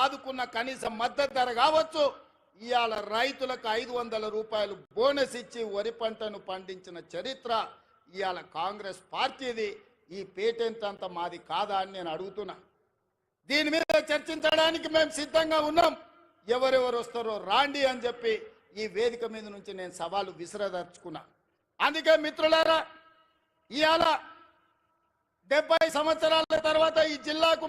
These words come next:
మనకు అవకాశం వచ్చింది. మన ప్రాజెక్టులు ఇంకా పడా ఉన్నాయి.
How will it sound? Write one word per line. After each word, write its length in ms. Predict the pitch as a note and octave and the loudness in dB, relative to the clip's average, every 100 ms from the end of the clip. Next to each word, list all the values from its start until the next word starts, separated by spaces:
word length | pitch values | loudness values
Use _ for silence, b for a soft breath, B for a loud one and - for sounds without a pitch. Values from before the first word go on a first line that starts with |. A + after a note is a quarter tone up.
| D#4 | 0
మనకు 220 | D#4+ D4+ | 0 4
అవకాశం 440 | D4+ D#4 D#4+ D#4 D#4 | 4 4 2 2 0
వచ్చింది. 400 | D4+ E4+ E4+ E4 C#4 - _ _ _ _ _ _ D3+ | 0 -2 0 0 0 -6 _ _ _ _ _ _ -2
మన 180 | A#3+ C4 B3+ | 0 0 0
ప్రాజెక్టులు 540 | A#3 C4+ C#4 C#4 C4+ B3+ | 2 2 2 -2 -4 -6
ఇంకా 180 | B3 B3+ B3 A3 | 0 2 2 2
పడా 220 | A3 B3 A3+ | 4 4 4
ఉన్నాయి. 260 | A3 B3 A#3+ | 0 -4 -6